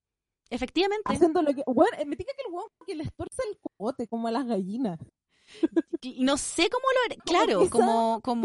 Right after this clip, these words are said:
Speaker 2: como que esa es la impresión que me da.
Speaker 1: Sí, es muy, eh,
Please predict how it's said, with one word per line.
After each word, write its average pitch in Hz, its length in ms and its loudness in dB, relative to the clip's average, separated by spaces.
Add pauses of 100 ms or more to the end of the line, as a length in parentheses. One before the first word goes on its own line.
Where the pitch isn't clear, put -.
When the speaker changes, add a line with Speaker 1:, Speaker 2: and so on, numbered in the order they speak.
(100)
Speaker 2:
como 226 140 4
que - 140 4
esa 392 100 2
es 339 60 2
la 359 100 2
impresión 370 440 4
que 381 100 6
me 359 120 6
da. 196 200 6 (640)
Speaker 1:
Sí, - 340 -6
es 254 120 -2
muy, 370 800 4
eh, 349 420 0